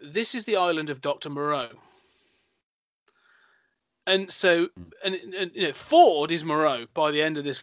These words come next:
Speaker 1: by the end of this show, but so was Arnold, and they were so obsessed and, um, just, you know,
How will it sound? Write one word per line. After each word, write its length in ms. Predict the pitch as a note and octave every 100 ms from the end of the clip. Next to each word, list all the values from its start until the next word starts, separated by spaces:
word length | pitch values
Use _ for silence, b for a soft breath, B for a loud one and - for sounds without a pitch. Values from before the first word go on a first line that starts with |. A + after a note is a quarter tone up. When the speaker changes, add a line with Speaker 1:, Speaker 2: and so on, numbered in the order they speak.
| _
Speaker 1:
by 140 | D3+ C#3
the 140 | D3
end 140 | C#3+
of 60 | C3+
this 140 | C3
show, 400 | - - E3 C3 A#2 b b b -
but 160 | A3
so 760 | - - - A3 B3 B3+ B3 - _ _
was 360 | F#3 G3+ E3+ E3 _
Arnold, 640 | - A3 A3 C#3+ A#2 A#2 - -
and 140 | F#3
they 60 | G3
were 120 | G#3
so 520 | - - A#3 C#4 C#4 - _ - _ _ _ _ _ _ _ _ -
obsessed 880 | F3+ - - B3+ F3 - - - - b b _
and, 440 | E3+ E3 D#3+ D#3 D#3 _ -
um, 640 | D#3+ D3+ C#3+ C#3 C3+ C#3 _ _ _ - b b b b b b _ _
just, 340 | - G#3 - - -
you 120 | G3+
know, 280 | D3+ C3